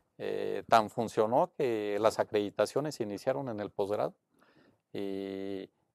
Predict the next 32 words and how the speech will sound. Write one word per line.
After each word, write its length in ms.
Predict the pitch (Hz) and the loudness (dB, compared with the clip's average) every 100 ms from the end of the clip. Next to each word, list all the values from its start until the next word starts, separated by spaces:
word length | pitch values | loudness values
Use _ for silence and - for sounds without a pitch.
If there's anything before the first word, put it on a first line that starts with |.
| - | 0
afortunadamente 1080 | 104 - 107 104 - 110 131 143 139 143 131 | 2 6 6 4 2 6 6 6 2 0 0
se 140 | 107 | 0
fueron 360 | - 127 139 120 | 4 4 4 0
extendiendo 680 | - - 101 101 120 135 | -2 -2 -2 -2 -4 0
a 20 | |
la 100 | 120 | 2
licenciatura, 760 | 107 104 - 101 - 107 139 190 | 2 0 -6 -4 -2 0 2 2
porque 640 | - 123 - 110 104 98 - _ _ _ | 0 -4 -2 -2 0 -2 -6 _ _ _
una 300 | 123 165 156 | 2 6 8
de 80 | 123 | 8
las 180 | 113 | 6
políticas, 800 | - - 110 127 151 156 - 127 | 4 4 4 4 0 0 0 2
además 680 | 113 107 107 110 135 151 - _ _ _ _ _ _ | 2 4 2 2 0 0 -8 _ _ _ _ _ _
de 840 | 107 98 101 104 101 101 101 101 - _ | -4 2 2 4 2 0 -2 -6 -10 _
la 220 | - 107 107 | 4 8 8
evaluación 600 | 104 107 110 104 135 151 | 10 10 8 6 2 2
y 60 | |
la 160 | 135 104 | 2 2
planeación 500 | 107 104 104 - 147 | 0 0 -2 -4 0
participativa 960 | - 110 - 98 - 107 - 135 143 | 4 4 0 -10 -2 0 2 2 2
para 260 | 135 107 104 | 2 4 4
elevar 380 | 101 104 113 139 | 4 4 4 4
la 160 | 131 | 0
calidad 360 | - 107 101 123 | 0 0 4 4
del 140 | 135 | 2
posgrado, 560 | - 107 101 110 131 135 _ _ _ _ | 0 -2 2 4 4 2 _ _ _ _
basado 460 | 101 110 - 131 151 | 8 8 10 8 8
en 80 | |
una 200 | 139 151 | 4 0
política 680 | - - 113 127 - - 120 | 0 2 2 2 -2 0 2
de 160 | 107 101 | 4 2
ingreso 880 | 101 104 104 101 113 135 - - | 0 -4 -8 0 4 4 2 -4